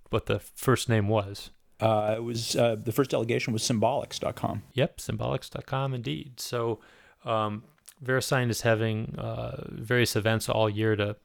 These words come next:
Speaker 1: to celebrate, and we had a, uh, it was called a Policy Impact Forum. We had it, uh, downtown D C,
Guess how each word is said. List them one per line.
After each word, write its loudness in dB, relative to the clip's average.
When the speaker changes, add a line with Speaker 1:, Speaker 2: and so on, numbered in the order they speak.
Speaker 1:
to -6
celebrate, 2
and 2
we 0
had 4
a, 0
uh, -6
it -10
was -10
called -2
a -2
Policy -2
Impact 0
Forum. -6
We 2
had 6
it, 2
uh, -2
downtown 0
D -2
C, 0